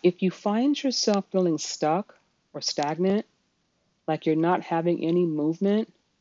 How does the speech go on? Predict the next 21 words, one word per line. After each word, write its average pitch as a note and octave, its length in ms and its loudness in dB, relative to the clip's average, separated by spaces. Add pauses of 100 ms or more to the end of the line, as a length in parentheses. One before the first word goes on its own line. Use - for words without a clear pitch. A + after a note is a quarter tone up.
(600)
ask A#3 360 -2
Him B3 240 0
to - 120 -6
show G3 300 0
you G3 320 0
if E3+ 300 2
there's D#3+ 220 0
something E3 400 -6
causing F3+ 580 -2
you C#3 160 -4
to C3+ 120 -8
be B2 140 -8
stuck. - 480 -10 (2000)
What A#3 500 -2 (360)
or F#3 360 6 (220)
who E3+ 480 -2 (720)
is E3+ 180 0
keeping A3 460 -2
you F#3+ 120 0
from F3 220 -4
flowing? G3 600 -2